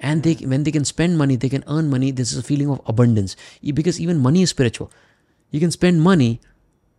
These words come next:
Speaker 1: and it's more spiritual। You're, you can do a lot of good with the money।
Speaker 2: Hmm।
Speaker 1: तो वो जब खर्च किया ना, उनका ब्रांडिंग चेंज हुआ, उनका perception to money change हुआ। They, both of them,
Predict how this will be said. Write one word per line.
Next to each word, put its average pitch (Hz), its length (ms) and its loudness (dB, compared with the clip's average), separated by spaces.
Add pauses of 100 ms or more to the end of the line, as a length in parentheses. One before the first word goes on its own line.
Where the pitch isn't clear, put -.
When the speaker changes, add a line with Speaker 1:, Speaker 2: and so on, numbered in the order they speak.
(380)
Speaker 1:
and 135 140 -6
it's 135 160 -4
more 175 140 0
spiritual। 120 500 0
You're, 135 240 0
you 147 120 -2
can 160 120 0
do 156 80 2
a 147 220 4
lot 160 100 4
of 139 120 2
good 185 200 8
with 131 160 6
the 120 140 4
money। 101 140 -2
Speaker 2:
Hmm। 117 600 -20
Speaker 1:
तो 180 80 0
वो 196 140 4
जब 190 160 0 (280)
खर्च 180 240 0
किया 170 140 0
ना, 185 160 -2 (100)
उनका 160 200 -2
ब्रांडिंग 131 420 2
चेंज 175 220 -2
हुआ, 170 160 -4 (360)
उनका 165 220 -2
perception 151 520 -4
to 156 100 0
money 139 220 2
change 165 220 -2
हुआ। 165 160 -2 (440)
They, 165 120 6
both 151 220 -2
of 185 100 -2
them, 175 140 -4